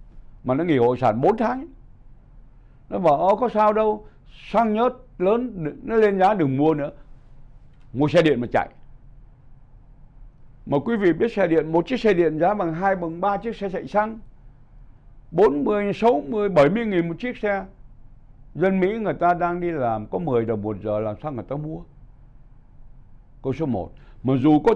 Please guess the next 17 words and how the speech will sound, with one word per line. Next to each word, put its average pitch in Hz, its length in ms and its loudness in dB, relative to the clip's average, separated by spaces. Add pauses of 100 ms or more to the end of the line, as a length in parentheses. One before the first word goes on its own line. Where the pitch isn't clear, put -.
tiền 156 300 6
mua 185 160 0
xe 202 220 2
chạy 175 220 0
điện 143 240 0
bây 180 100 -2
giờ 147 200 2
cũng 180 200 -8
phải 123 140 -4
một 123 240 -2
ngày 123 140 -2
mà 123 100 -4
có. 135 260 -6 (800)
Phải 104 160 -6
order 156 560 6
công 147 220 0
ty, 151 340 0